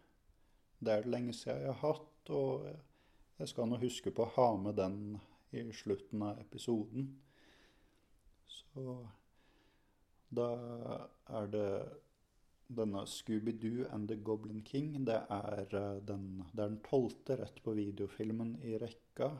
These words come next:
Den kom ut i to tusen og åtte.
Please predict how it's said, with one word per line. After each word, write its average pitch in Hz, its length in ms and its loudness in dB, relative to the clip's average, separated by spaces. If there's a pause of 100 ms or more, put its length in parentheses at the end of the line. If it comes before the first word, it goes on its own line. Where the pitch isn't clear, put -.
Den 127 200 -6
kom 113 280 0
ut 98 200 -6
i 101 60 -4
to 107 200 -2
tusen - 380 -4
og - 180 -10
åtte. - 560 -4